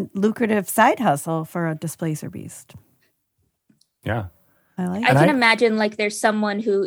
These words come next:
Speaker 3: if I've seen those videos of people who accidentally make friends with packs of crows or murders of crows just because they keep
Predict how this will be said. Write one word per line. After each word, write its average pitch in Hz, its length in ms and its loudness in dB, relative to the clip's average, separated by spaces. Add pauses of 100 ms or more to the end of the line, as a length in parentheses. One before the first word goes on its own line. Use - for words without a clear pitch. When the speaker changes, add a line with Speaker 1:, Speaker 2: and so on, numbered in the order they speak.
Speaker 3:
if 220 140 -6 (120)
I've 226 140 0
seen 269 180 0
those 233 140 4
videos 220 260 2
of 214 60 -4
people 226 220 -2
who 214 240 0 (120)
accidentally 214 560 0
make 202 220 -2
friends 208 340 0
with 214 160 -2
packs 202 300 -2
of 190 120 -14
crows 202 680 -2
or 208 60 4
murders 202 300 -2
of 208 120 -8
crows 220 380 0
just 220 200 -4
because 208 240 -2
they 196 100 -2
keep 214 260 -6